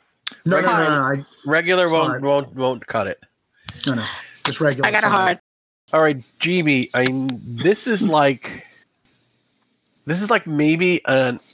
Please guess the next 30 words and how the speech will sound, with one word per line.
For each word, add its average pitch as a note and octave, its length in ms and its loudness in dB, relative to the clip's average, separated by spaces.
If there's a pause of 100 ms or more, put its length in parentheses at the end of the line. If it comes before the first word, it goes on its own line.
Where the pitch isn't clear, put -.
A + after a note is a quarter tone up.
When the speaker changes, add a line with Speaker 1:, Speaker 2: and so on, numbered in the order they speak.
(160)
Speaker 2:
hour D#3 500 4
before B2+ 760 0 (260)
dawn. G2+ 480 -4 (1120)
Um, A2 680 0 (100)
you C3+ 220 -2
had E3+ 220 0
the, C#3+ 140 2 (220)
you C#3 140 0
know, B2 140 2
you B2+ 200 2
had D3 120 0
the C3+ 80 0
morning B2+ 420 2
watch, A2+ 300 0
so A2+ 100 -4
you'd B2 220 -2
had C3+ 160 2
a B2+ 40 0
few C3 300 -2
hours A2+ 320 0
sleep. A2 480 -4 (1300)
You, A2+ 80 -6
you, C#3 380 -2
you D3+ 220 2
hear A3+ 360 2
someone D#3 680 2
moving C#3+ 760 2
near B2 360 2
the B2+ 140 -2
farm. - 460 -2